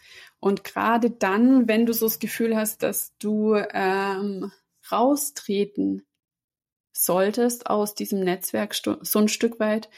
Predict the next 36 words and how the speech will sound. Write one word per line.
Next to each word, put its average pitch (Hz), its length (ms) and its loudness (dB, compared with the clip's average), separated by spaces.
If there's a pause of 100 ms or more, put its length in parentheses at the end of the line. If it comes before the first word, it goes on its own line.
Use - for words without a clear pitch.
(300)
dann 202 200 -2
denk 208 300 -2
bitte, 240 220 4
bitte, 226 240 2
bitte 208 320 0
auch 196 100 -4
ernsthaft 220 640 -4
drüber 196 200 -2
nach, 180 520 -2
wirklich, 208 320 -6 (300)
wirklich 240 460 4
zu 208 80 -8
deinem 202 180 -2
eigenen 190 420 -4
Wohl, 185 340 -2 (560)
ähm, 190 540 0 (440)
dass 202 240 -2
du 202 100 -2
dir 185 220 2
Hilfe 202 400 0
auch - 140 -4
von - 280 -6
extern 175 640 -2
holst, 151 320 -4
wenn - 120 -2
du 151 80 -2
dich - 180 -10
weiterentwickeln 170 640 -4
willst. 170 240 -4
Und 180 80 -2
wenn 180 100 0
du 180 60 -2
so 175 120 -8
das - 80 -6
Gefühl 190 280 -2
hast, - 240 -2